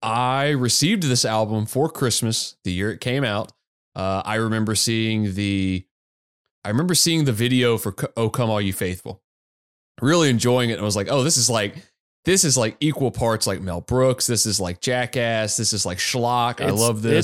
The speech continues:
Speaker 2: it's pure schlock. It's,
Speaker 1: Yeah, I
Speaker 2: it's
Speaker 1: was, I
Speaker 2: not
Speaker 1: was
Speaker 2: great,
Speaker 1: sixteen
Speaker 2: but it's
Speaker 1: when this came out. Oh, it's amazing.
Speaker 2: <laughs>
Speaker 1: It's beautiful.
Speaker 2: It's so bad.
Speaker 1: And it's so good. And the guy looks like Peter Griffin.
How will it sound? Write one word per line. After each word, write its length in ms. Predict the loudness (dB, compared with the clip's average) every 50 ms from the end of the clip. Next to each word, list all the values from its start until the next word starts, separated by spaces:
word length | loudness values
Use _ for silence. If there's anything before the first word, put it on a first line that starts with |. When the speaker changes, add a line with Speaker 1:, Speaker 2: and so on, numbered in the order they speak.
| 2
Speaker 2:
it's 40 | 0
pure 220 | 0 0 0 0
schlock. 440 | 0 -2 -2 0 0 -2 -2 -4 -6
It's, 300 | -6 -6 -6 -6 -10 -10 -12 _ -2
Speaker 1:
Yeah, 240 | 0 0 0 0 0
I 80 | 0 2
Speaker 2:
it's 80 | 4
Speaker 1:
was, 200 | 4 4 4 2 2
I 20 | 4
Speaker 2:
not 60 | 4 4
Speaker 1:
was 100 | 4 4
Speaker 2:
great, 140 | 4 4 4 4 2
Speaker 1:
sixteen 280 | 0 0 0 0 2 4
Speaker 2:
but 120 | 4 4 4
it's 320 | 2 2 0 0 0 2
Speaker 1:
when 100 | 2 4
this 160 | 4 2 2 2
came 220 | 2 0 0 0
out. 140 | 0 -2 0
Oh, 160 | 2 4 4
it's 100 | 4 4
amazing. 480 | 2 2 2 2 2 2 0 0 0 -2
Speaker 2:
<laughs> 80 | -2 -4
Speaker 1:
It's 60 | -4
beautiful. 420 | -4 -2 0 0 0 0 0 0
Speaker 2:
It's 60 | -2 -2
so 200 | -4 -8 -12 -14 -14 -18 -18 -18
bad. 100 | -18 -18 _ -8 -4
Speaker 1:
And 460 | -2 0 0 2 2 2 0 0 0
it's 180 | 0 0 0 2
so 280 | 2 2 2 2 2
good. 280 | 2 2 2 2 2 2
And 100 | 2 0
the 60 | 0
guy 200 | 0 0 0 2
looks 180 | 2 2 2 0
like 140 | -2 -2 0
Peter 240 | 0 0 2 2 0
Griffin. 440 | 0 0 -2 -2 -2 -6 -8 -10